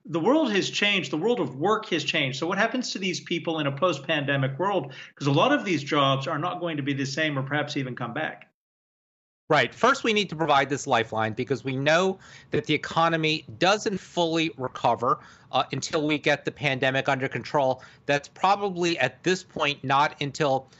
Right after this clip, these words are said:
Speaker 2: second, third, maybe even fourth quarter of this year. But beyond that, it's one of the reasons why Joe Biden talked a lot about Build Back Better. He didn't just want to bring the U S economy back to where we were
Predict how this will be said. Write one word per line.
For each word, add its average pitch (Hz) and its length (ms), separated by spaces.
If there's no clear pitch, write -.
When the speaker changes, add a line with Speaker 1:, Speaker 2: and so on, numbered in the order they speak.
Speaker 2:
second, 165 460
third, 151 480
maybe 147 240
even 135 180
fourth - 460
quarter 139 380
of 123 200
this 123 240
year. 135 280
But 156 180
beyond 220 440
that, 190 160
it's 143 180
one 175 140
of 156 80
the 156 80
reasons 151 400
why 151 120
Joe 143 280
Biden 131 320
talked - 340
a 135 40
lot 123 260
about 123 400
Build 131 260
Back 113 320
Better. 90 260
He 240 240
didn't 247 240
just - 320
want 151 320
to 151 80
bring 135 360
the 127 100
U 127 120
S 123 160
economy 123 500
back 123 360
to 143 100
where 123 220
we 120 120
were 117 360